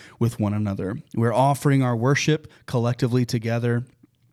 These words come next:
We're serving one another together, whether it be in prayer, whether it be in communion, uh, whether it be with baptisms that we, we have that particular weekend.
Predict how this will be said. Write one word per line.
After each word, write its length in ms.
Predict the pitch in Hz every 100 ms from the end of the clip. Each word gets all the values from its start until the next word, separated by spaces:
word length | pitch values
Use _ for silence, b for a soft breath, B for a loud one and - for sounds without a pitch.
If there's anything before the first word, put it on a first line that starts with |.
| - -
We're 100 | 123
serving 520 | - - 117 127 127
one 100 | 127 123
another 540 | 123 123 127 123 - -
together, 540 | 123 117 113 120 127
whether 240 | 113 113 113
it 80 | 107
be 140 | 110
in 100 | 104
prayer, 480 | - 123 117 117 117
whether 240 | 107 107
it 100 | 110
be 140 | 110 107
in 120 | 107
communion, 680 | 117 113 117 113 113 110 - B B B B
uh, 140 | 107 107
whether 280 | 113 110 117
it 120 | 104
be 160 | 120 123
with 240 | 123 110
baptisms 720 | 117 120 - 139 120 127 123
that 160 | 127 -
we, 320 | 127 127 -
we 200 | 127 123
have 280 | 127 123 120
that 180 | 117
particular 420 | - - 120 117 117
weekend. 540 | 117 117 117 113